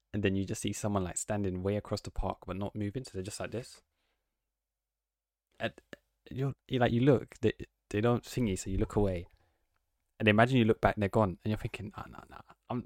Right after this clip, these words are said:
<laughs> I'm not seeing things." Yo, that'll keep me the fuck out. And nah, I don't, that type of stalking and stuff, and nah, it's crazy. That's why I always feel like people, if they've gone to an event, they should show pictures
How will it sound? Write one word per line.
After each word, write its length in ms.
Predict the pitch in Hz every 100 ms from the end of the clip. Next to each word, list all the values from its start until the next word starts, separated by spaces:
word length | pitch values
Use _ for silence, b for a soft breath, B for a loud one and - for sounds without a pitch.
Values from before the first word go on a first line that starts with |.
| 139
<laughs> 80 | 139
I'm 140 | 131
not 160 | 127 -
seeing 200 | 131 110
things." 600 | - 127 127 143 - - _ _ _ _ _ B B B B B
Yo, 540 | 277 262 269 247 247 254
that'll 200 | - 233
keep 260 | - 208
me 40 | 156
the 120 | 147 - -
fuck 300 | 185 - - -
out. 300 | 170 131 - B B B B _ _ _ _ _ _ _ _ _
And 100 | 95
nah, 240 | 90 85 -
I 60 | 101
don't, 300 | 110 104 - _ _ -
that 160 | 110
type 240 | - 123 -
of 80 | -
stalking 600 | - 117 110 - 104 101
and 120 | 98
stuff, 240 | - 95 -
and 200 | 87 87 b b b b b b _ _ _ 104
nah, 340 | 92 80 85
it's 120 | 90
crazy. 220 | - 101 90
That's 160 | 117
why 120 | 139
I 20 | 127
always 180 | 110
feel 180 | - 107
like 140 | 90 -
people, 540 | 123 - 110 98 92
if 80 | -
they've 140 | 104
gone 160 | 104 104
to 100 | -
an 80 | 90
event, 300 | 82 95 101
they 80 | 98
should 180 | 92
show 260 | - 101 92
pictures 600 | - - - 95 85 -